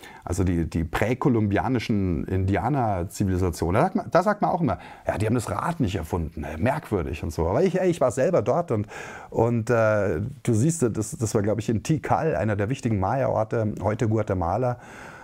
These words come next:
Äh, da kannst du die Dinger noch anschauen. Da, da stehen diese Kalenderräder. Die sind aus, aus Stein gemacht, äh, einen Meter hoch und, und dieses Rad steht da. Und du kannst das Rad, also das konnten Leute direkt rollen.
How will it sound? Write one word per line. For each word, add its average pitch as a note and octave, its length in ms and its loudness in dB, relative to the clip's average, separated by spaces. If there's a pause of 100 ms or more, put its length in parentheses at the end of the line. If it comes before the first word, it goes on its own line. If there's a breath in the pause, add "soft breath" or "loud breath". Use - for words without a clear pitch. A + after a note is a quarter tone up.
(140 loud breath)
Äh, G#2+ 600 2
da A2 160 0
kannst D3 220 0
du E3 40 4
die C#3 120 4
Dinger F3+ 180 2
noch C3+ 120 2
anschauen. G2+ 440 0
Da, G2 120 2
da A2 160 -2
stehen D#3 240 2
diese D3 160 2
Kalenderräder. F#2+ 1080 0 (260 loud breath)
Die G2 60 -4
sind A2+ 140 4
aus, A#2+ 160 0
aus A#2 160 -2
Stein C#3+ 360 2
gemacht, A#2 360 0
äh, G#2+ 260 4 (140)
einen D2 420 -2
Meter B2+ 320 4
hoch C3+ 240 0
und, B2 160 0
und B2+ 160 2
dieses C#3+ 300 2
Rad B2 300 2
steht - 340 -2
da. E3+ 180 -2
Und A2 60 -2
du G2+ 60 2
kannst - 180 -4
das C3+ 160 0
Rad, A#2+ 240 0 (180)
also B2 160 0
das C#3+ 240 -6
konnten - 220 2
Leute C3+ 220 0
direkt C3+ 340 2
rollen. A2 400 0